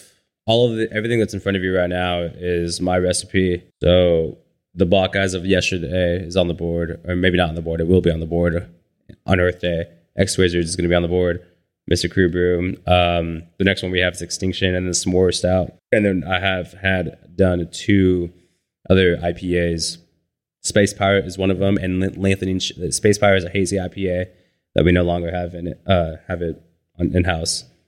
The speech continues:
And then Lengthening Shadow was a super dank and resinous, uh,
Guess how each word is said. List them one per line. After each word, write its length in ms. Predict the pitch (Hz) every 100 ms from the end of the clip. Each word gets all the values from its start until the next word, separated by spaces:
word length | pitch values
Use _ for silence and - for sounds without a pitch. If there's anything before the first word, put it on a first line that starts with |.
| _ -
And 100 | 92
then 140 | 92
Lengthening 320 | 90 90 95 87
Shadow 400 | 92 87 85 82
was 160 | 85
a 360 | 85 85 80 82 _
super 480 | - - 117 113 95
dank 380 | 95 92 92
and 100 | 87
resinous, 560 | 90 87 90 90 87 -
uh, 400 | 85 87 85 82